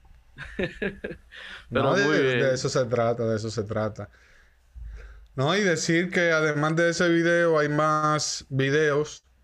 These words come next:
Speaker 2: eh, yo interpretando el trombón, y que están ahí para que
Speaker 1: Ahí se
Speaker 2: los
Speaker 1: pasen por ahí.
Speaker 2: disfruten, sí, los disfruten,
Speaker 1: Claro.
Speaker 2: y también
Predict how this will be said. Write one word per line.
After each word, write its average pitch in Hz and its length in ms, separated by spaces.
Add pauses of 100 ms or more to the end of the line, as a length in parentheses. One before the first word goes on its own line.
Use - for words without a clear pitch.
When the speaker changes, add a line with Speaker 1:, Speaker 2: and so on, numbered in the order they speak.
(440)
Speaker 2:
eh, 110 680 (960)
yo 123 200
interpretando 127 680
el 127 80
trombón, 127 580 (1000)
y 127 560
que 123 120
están 127 340
ahí 151 360
para 123 480
que 107 720 (260)
Speaker 1:
Ahí 120 180
se 123 120
Speaker 2:
los 123 100
Speaker 1:
pasen 123 340
por 127 140
ahí. 113 120
Speaker 2:
disfruten, 156 880
sí, 135 260
los 139 160
disfruten, 151 600
Speaker 1:
Claro. 139 200
Speaker 2:
y 131 120
también 127 920